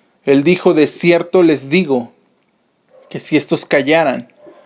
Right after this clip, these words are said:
las piedras hablarían". Jesús le estaba diciendo a los sacerdotes, a los publicanos, a quienes lo iban a, a, a, a entregar en manos de Roma, "Si ellos me dejan de adorar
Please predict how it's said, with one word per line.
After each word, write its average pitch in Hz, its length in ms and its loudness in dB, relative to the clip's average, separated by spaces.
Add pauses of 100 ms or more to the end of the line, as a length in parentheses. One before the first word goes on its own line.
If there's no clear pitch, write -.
(280)
las - 200 -14
piedras 143 460 0
hablarían". 123 680 -2 (1160)
Jesús - 340 -4
le 160 100 4
estaba 160 380 2
diciendo 165 460 0
a 156 60 4
los 139 140 0
sacerdotes, 139 800 0
a 139 60 2
los 139 180 -2
publicanos, 143 800 -2
a 139 120 -4
quienes 147 280 0
lo 139 160 4
iban 170 320 0
a, 143 140 -2 (420)
a, 135 120 -2 (260)
a, 139 320 2
a 139 40 2
entregar 147 600 0
en 156 160 -2
manos 151 320 -2
de 139 80 2
Roma, 139 500 -2 (1500)
"Si - 320 -2
ellos 175 340 2
me 143 200 -2
dejan 147 480 -2
de 123 80 2
adorar 127 500 -2